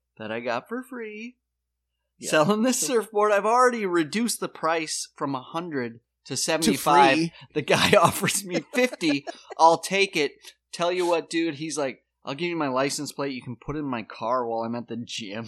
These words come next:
Speaker 1: <laughs> or something. I was like,
Speaker 2: Oh.
Speaker 1: "No."
Speaker 2: Oh, o-, okay,
Speaker 1: <laughs>
Speaker 2: mi-, okay, Ted Bundy Junior. I know that fucking trick. I'm not even gonna be there. Just go to my car while I'm working out.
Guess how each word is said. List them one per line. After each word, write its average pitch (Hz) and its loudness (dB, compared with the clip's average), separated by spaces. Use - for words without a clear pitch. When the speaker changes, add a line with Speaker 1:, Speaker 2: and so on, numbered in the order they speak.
Speaker 1:
<laughs> - -20
or 135 -18
something. 139 -8
I 175 2
was 185 2
like, 196 6
Speaker 2:
Oh. 190 4
Speaker 1:
"No." 165 6
Speaker 2:
Oh, 247 12
o-, 240 10
okay, 214 6
Speaker 1:
<laughs> - -
Speaker 2:
mi-, 202 6
okay, 254 6
Ted 233 6
Bundy 208 6
Junior. 170 2
I 214 8
know 269 10
that 202 10
fucking 180 0
trick. 156 0
I'm 202 -4
not 285 10
even 220 8
gonna 175 2
be 226 6
there. 135 4
Just 220 -2
go 262 10
to 233 10
my 202 6
car 202 4
while 170 8
I'm 170 6
working 196 6
out. 190 2